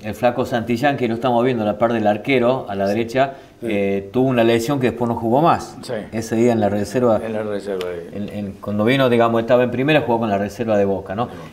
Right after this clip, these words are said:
Speaker 1: ¿Cómo, cómo se, cómo se trabajaba? ¿Era difícil con los clubes, no?
Speaker 2: Mira, difícil, es decir, la, el fútbol acá en la Argentina y en todos lados estuvo muy metido siempre.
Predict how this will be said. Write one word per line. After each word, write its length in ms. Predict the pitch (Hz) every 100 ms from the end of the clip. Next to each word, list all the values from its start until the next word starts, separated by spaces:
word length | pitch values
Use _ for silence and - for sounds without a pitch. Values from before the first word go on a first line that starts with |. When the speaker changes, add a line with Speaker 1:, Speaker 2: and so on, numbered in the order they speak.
| -
Speaker 1:
¿Cómo, 260 | 214 190
cómo 240 | - 185 165
se, 220 | - 110
cómo 200 | 156 156
se 120 | -
trabajaba? 1000 | 107 110 104 104 143 143 131 120 113 110
¿Era 180 | 127 127
difícil 600 | 110 - 160 151 113 113
con 120 | 107
los 120 | 107
clubes, 340 | - 147 165 120
no? 200 | 95 85 - - - - - - - - 494
Speaker 2:
Mira, 340 | 254 170 92 - -
difícil, 600 | 156 156 170 202 - 175 -
es 320 | 156 165 151 131
decir, 440 | 131 127 104 - - - - - 151
la, 920 | 127 135 135 123 113 104 98 101 101 - -
el 160 | 170
fútbol 640 | 170 233 240 196 156 - - - - -
acá 260 | 135 135 175
en 80 |
la 60 | 143
Argentina 600 | 117 120 113 151 175 131
y 100 | 117
en 100 | 107
todos 240 | 123 117
lados 220 | 120 135 -
estuvo 220 | 110 95
muy 180 | 98 92
metido 400 | 82 98 90 82
siempre. 440 | 95 85 80 -